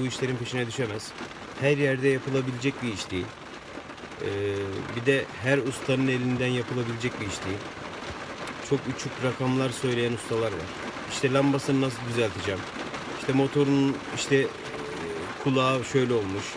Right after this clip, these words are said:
Bu araba kazalı mı? Ya burasında bir kaynak gördüm. Benden alıyorsan ben almadan önce derim ki, "Şu, bu araba kazalı.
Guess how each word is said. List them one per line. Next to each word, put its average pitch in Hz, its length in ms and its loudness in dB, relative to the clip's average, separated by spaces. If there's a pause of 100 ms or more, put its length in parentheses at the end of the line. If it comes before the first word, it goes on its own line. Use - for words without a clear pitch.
(420)
Bu 139 100 8
araba 143 340 6
kazalı 131 480 4
mı? 117 100 2 (200)
Ya 139 220 6
burasında 143 360 4
bir 139 80 4
kaynak 135 460 4
gördüm. 101 280 0 (3000)
Benden 214 280 8
alıyorsan 202 480 4 (400)
ben 180 260 6
almadan 165 440 4
önce 131 280 2
derim 175 240 6
ki, 110 240 0 (640)
"Şu, - 320 -6
bu 190 100 10
araba 160 480 6 (500)
kazalı. 127 480 2